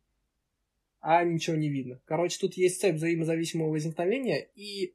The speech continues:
речь о том, что танха, жажда – причина страдания. Классически говорится как, что жажда – наше желание — это причина страдания. Но это не о том, что, типа, ты там захотел дом, не получил дом и страдаешь.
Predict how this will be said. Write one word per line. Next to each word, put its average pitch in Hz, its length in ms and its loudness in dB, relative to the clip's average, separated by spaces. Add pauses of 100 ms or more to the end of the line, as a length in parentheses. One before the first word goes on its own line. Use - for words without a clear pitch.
речь 185 300 0
о 190 80 0
том, 285 320 0 (560)
что 160 920 2
танха, 202 540 2 (1080)
жажда – 156 720 4
причина 220 380 2
страдания. 156 500 -2
Классически 175 680 0
говорится 160 420 0
как, 147 200 0
что 147 260 -2
жажда – 202 340 6
наше 156 220 2
желание — 170 360 0
это 151 80 -6
причина 165 300 0
страдания. 131 500 -4 (280)
Но 190 100 8
это 220 140 6
не 220 100 6
о 214 100 8
том, 330 240 8
что, 180 200 4
типа, 160 260 2
ты 202 160 4
там 165 200 4
захотел 175 460 4
дом, 208 260 6
не 170 60 4
получил 151 420 2
дом 156 220 0
и 151 40 -2
страдаешь. 147 600 -2